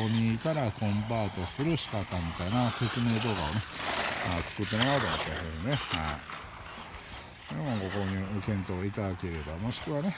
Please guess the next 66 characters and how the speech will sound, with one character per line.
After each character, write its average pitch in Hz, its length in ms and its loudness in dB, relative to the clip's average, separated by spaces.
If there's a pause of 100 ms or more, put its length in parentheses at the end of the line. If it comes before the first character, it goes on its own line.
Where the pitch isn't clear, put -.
(100)
あ 123 100 -2
ー、 92 60 -2
ラ 92 100 -2
ジ 107 80 -2
オ 110 40 0
持 113 100 0
っ 131 40 -2
て - 80 -2
な 151 140 0
い 151 40 0
方 143 240 0
も 117 120 2
ね、 123 80 2 (140)
あ 104 100 -2
の、 85 260 -2
あ、 95 40 -4
こ 110 100 -2
ん 104 60 2
な 104 80 0
感 117 180 2
じ 143 60 4
で 160 80 4
作 - 180 0
ら 156 120 4
れ 151 120 2
て 147 120 2
る 139 120 2
の 135 140 2
か 123 100 -2
と - 320 -6
思 92 100 -2
っ 85 40 -2
て - 160 -4
見 101 120 2
て 101 180 2
い 98 60 2
た 95 140 -4
だ 82 80 0
け 78 140 -4
れ 73 40 -4 (240)
ば 73 80 -4
助 - 240 -8
か - 60 -6
り 69 80 -6
ま 73 280 -4
す - 80 -10
と。 - 80 -8 (1080)
あ 78 380 4
ー、 - 60 0
ち 117 60 2
ょ - 20 4
っ - 20 2
と、 - 100 0
は 73 60 2
い、 - 20 -2 (640)
タ - 580 2
イ 113 60 0
マ 107 100 -2
ー 101 140 2
し - 100 -6
ま 82 140 -4
し - 80 -2
ょ - 20 -2
う - 220 -4
か - 20 4
ね。 175 100 4